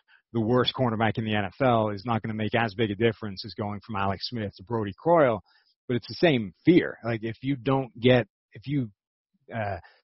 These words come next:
toss away the guy that's rank average, you can still get a hell of a lot worse, and that will have a big impact on you.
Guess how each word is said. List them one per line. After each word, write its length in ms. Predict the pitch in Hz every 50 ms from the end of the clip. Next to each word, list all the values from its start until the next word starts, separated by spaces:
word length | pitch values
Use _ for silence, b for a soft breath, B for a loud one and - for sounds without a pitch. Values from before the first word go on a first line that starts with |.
| b b b b _ _ _ _ _ - -
toss 260 | 120 165 156 131 -
away 340 | 135 113 110 123 143 147 135
the 100 | 113 104
guy 220 | 101 123 113 113 113
that's 160 | 101 - -
rank 260 | 120 120 113 104 -
average, 520 | 123 147 160 135 104 104 95 90 85 92 95
you 80 | 120
can 160 | 123 - 123 113
still 260 | - - 151 143 131
get 200 | 107 123 127 113
a 80 | 110
hell 180 | 95 95 123 123
of 80 | 113 98
a 60 | 110
lot 240 | 110 107 104 101 90
worse, 380 | 110 135 135 110 107 104 -
and 120 | 113 107 113
that 140 | 117 110
will 260 | 104 113 117 120 117 104
have 160 | 113 120 101
a 60 | 101
big 200 | 95 117 120 107
impact 440 | 113 120 117 - 104 87 80 - -
on 140 | 95 80
you. 40 | 78